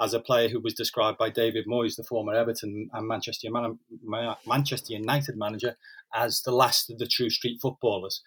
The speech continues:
And Liverpool is a city formed, it's on the edge, it's a city that's had huge social problems in the nineteen seventies and eighties when I was growing up.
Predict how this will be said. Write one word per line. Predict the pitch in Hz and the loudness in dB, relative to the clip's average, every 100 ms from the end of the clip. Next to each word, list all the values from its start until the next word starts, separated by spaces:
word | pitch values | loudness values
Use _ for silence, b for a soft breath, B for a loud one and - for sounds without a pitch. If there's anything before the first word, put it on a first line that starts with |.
| B B B 123 | B B B -2
And | 123 131 | 0 0
Liverpool | 135 147 160 156 165 147 | 4 6 6 4 4 4
is | 135 127 | 4 2
a | |
city | - 151 143 135 | 2 2 2 0
formed, | - 151 151 139 127 123 | 0 2 4 4 0 -2
it's | - | 2
on | 143 | 4
the | 131 127 | 4 4
edge, | 151 170 135 | 4 2 0
it's | - | 0
a | 120 | 4
city | - 139 127 | 4 4 0
that's | 120 113 - | -2 0 0
had | 113 110 120 - | 0 -2 -8 -4
huge | 143 131 | 0 2
social | - 127 120 123 | 2 2 2 -2
problems | 110 120 113 - | 0 0 0 -4
in | 120 | -2
the | |
nineteen | 113 - 107 | -2 -4 -2
seventies | - 117 107 110 104 | 0 0 0 -4 -2
and | |
eighties | 113 117 120 | -2 -2 -4
when | 113 | -2
I | 113 | 0
was | 110 - | 0 -2
growing | 113 110 110 | 0 2 0
up. | 131 | -2